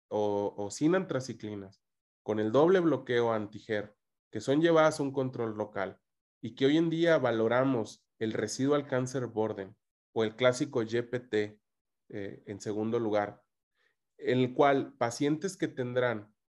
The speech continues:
enfermedad residual, hoy en día no brindamos lo mismo, sino que cambiamos de estrategia o agregamos estrategias. Aquí también ya falta el uso de nira-, eh, eh, eh, niraparib,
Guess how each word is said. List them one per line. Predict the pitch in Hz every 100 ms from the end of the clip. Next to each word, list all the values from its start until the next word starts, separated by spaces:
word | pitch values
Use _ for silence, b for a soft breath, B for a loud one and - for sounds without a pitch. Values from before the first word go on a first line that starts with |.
| _ -
enfermedad | 117 127 117 113 120
residual, | 139 147 127 117 123 165 - _ _ _ -
hoy | 131 143
en | 143
día | 139 147 147 147 _ _ _ _ _ _
no | 135 139 143 147 151
brindamos | 123 131 127 127 127 135 135 -
lo | 120 120
mismo, | 117 117 113 107
sino | 104 110 110
que | 110 113 -
cambiamos | 120 117 120 123 139 131
de |
estrategia | 123 - 110 - 127 127 156 160 _ _ _
o | 120
agregamos | 117 113 113 117 120 131 131 _
estrategias. | 120 113 - 113 110 120 120 117 101
Aquí | - 104
también | 123 123 120
ya | 123
falta | 120 120 113 123
el | 117
uso | 113 113
de | 120 113
nira-, | 110 107 104 - -
eh, | 110 -
eh, | 104 101 98 104 -
eh, | 104 101 98 101
niraparib, | 110 110 107 107 143